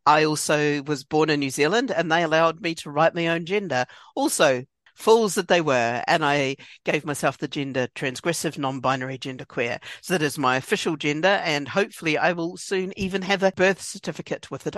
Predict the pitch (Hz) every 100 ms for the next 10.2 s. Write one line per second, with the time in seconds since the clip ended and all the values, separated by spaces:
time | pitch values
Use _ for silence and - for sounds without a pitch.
0 | - 196 202 190 185 - - 175 185 165
1 | 175 160 156 139 160 151 143 135 - -
2 | 131 127 - - 143 123 127 135 123 131
3 | - 131 - - 139 131 - 156 143 135
4 | - - _ - 151 131 151 139 127 123
5 | 123 131 123 135 123 117 113 117 110 107
6 | - 120 135 120 - - _ _ _ _
7 | - 175 175 165 - 156 156 - 170 -
8 | 139 139 131 147 147 190 190 143 131 -
9 | 170 - 160 156 131 139 147 - - 139
10 | 120